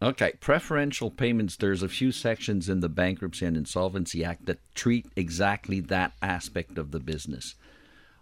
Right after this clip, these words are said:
I'm an entrepreneur. I know my business is having financial difficulties,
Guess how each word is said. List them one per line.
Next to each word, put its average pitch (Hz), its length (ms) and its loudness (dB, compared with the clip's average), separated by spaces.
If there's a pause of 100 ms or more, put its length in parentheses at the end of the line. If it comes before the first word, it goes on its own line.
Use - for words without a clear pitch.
(100)
I'm 147 240 8
an 139 120 10
entrepreneur. 120 840 4
I 101 140 2
know 131 260 8
my 120 200 6
business 110 580 0
is 92 400 -4 (200)
having 110 360 2
financial 104 580 0
difficulties, 135 1000 4